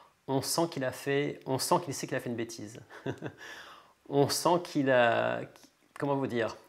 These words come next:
<laughs> On sent qu'il sait qu'il a fait, qu'il a fait le con. <laughs> C'est-à-dire qu'il a, il a, il a quitté le chemin tout tracé sur lequel il était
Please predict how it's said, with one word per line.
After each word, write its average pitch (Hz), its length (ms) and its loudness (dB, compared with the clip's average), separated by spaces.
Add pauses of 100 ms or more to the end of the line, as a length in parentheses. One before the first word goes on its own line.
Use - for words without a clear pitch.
(360)
<laughs> - 960 -16
On 139 100 -2
sent 180 180 2
qu'il - 140 -2
sait 160 100 -6
qu'il 143 140 2
a 135 80 4
fait, 139 160 -2
qu'il 139 180 0
a 123 60 2
fait 139 100 0
le 120 80 -2
con. 104 240 -6 (440)
<laughs> - 420 -8
C'est-à-dire 143 340 4
qu'il 135 160 0
a, 123 140 2 (380)
il 131 180 2
a, 113 480 2 (1120)
il 151 120 4
a 143 60 8
quitté 151 640 4
le 135 200 -2
chemin 127 580 0 (320)
tout - 100 -8
tracé 139 300 0
sur - 100 -8
lequel 120 160 -4
il 110 140 -2
était 120 340 -4